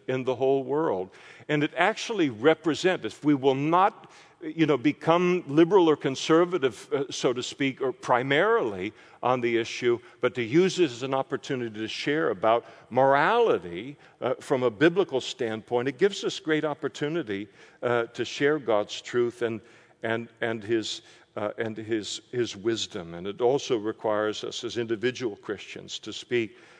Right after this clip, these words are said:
uh, more often and more passionately concerning the kingdom of God, uh, before our friends and our family and our co-workers and our fellow students than,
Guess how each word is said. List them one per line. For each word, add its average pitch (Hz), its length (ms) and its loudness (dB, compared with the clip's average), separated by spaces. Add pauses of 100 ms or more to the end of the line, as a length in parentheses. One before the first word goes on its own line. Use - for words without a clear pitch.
(140)
uh, 107 160 -2
more 131 440 6
often - 500 -8 (800)
and 104 180 -6
more 127 220 6
passionately 101 960 -6 (360)
concerning 113 520 -4
the 104 100 -4
kingdom 143 480 -2
of 113 160 -2
God, 120 420 -2 (600)
uh, 98 180 -2
before 117 560 2
our 110 120 2
friends 110 480 -4
and 107 100 -6
our 104 100 -2
family 107 520 -4
and 101 80 -6
our 98 120 -2
co-workers 104 800 -2
and 98 100 -10
our 101 80 -6
fellow 101 300 -8
students 95 600 -12
than, 98 280 -4